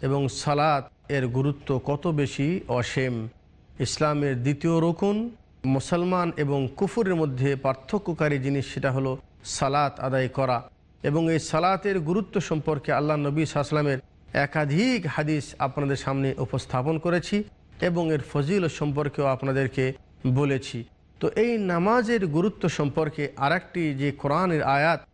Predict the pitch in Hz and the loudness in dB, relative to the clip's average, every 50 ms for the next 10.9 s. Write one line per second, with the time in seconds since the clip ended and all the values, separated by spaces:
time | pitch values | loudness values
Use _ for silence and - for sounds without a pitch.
0 | _ _ _ - 139 147 151 147 135 - 139 139 131 - - - 160 151 147 143 | _ _ _ -4 -2 0 0 0 0 0 -4 -6 -6 -6 -6 -2 0 2 2 2
1 | 139 135 123 - - _ - - - 127 127 139 156 185 214 220 202 185 160 151 | 2 2 0 -4 -8 _ -20 -16 -6 -2 0 0 2 2 2 0 0 0 0 0
2 | 151 143 139 - - 151 139 131 131 - _ - 127 120 151 147 156 143 139 143 | 0 0 0 -2 -2 -2 -2 -2 -6 -10 _ -14 -4 -2 -2 2 2 2 2 0
3 | 139 131 147 165 165 - - 175 156 135 131 135 131 139 131 - - 165 151 - | 0 0 0 0 0 0 0 0 0 0 0 -2 -2 -4 -4 -2 -2 -2 -2 0
4 | 151 151 147 135 - 143 139 143 147 143 139 135 131 151 147 139 139 139 139 131 | 0 0 0 0 0 -2 0 0 0 0 0 0 2 2 2 2 0 0 -2 -2
5 | 139 143 135 131 127 - - _ - - - - - 180 202 226 226 - - 262 | 0 0 0 -2 -4 -8 -12 _ -20 -20 -10 -2 0 2 2 2 0 -2 -4 -2
6 | 254 254 247 - - 139 135 127 160 170 151 143 123 135 123 - - - 131 123 | -2 -2 -2 -2 -2 -2 0 0 0 0 2 2 0 -2 -4 -6 -4 -2 0 0
7 | 120 123 131 127 117 107 - - _ _ - - - - 131 127 131 139 135 127 | 2 2 2 2 0 -2 -6 -16 _ _ -20 -20 -8 -2 -2 0 2 2 0 0
8 | 120 - - _ _ - 147 147 160 170 208 202 180 175 151 131 - - 160 156 | -2 -4 -8 _ _ -2 0 0 2 2 0 0 0 -2 -4 -4 -2 0 0 2
9 | 165 190 202 247 240 - - - 190 151 151 143 139 139 135 - 180 151 - 170 | 2 2 2 0 0 -2 -2 -6 -6 -4 -2 -2 -2 -2 0 -2 -4 -2 -2 -4
10 | 147 - 147 151 160 175 220 233 - - - 196 170 139 156 151 147 | -2 0 0 0 2 2 0 -2 -2 -4 -6 -6 -2 0 0 0 -2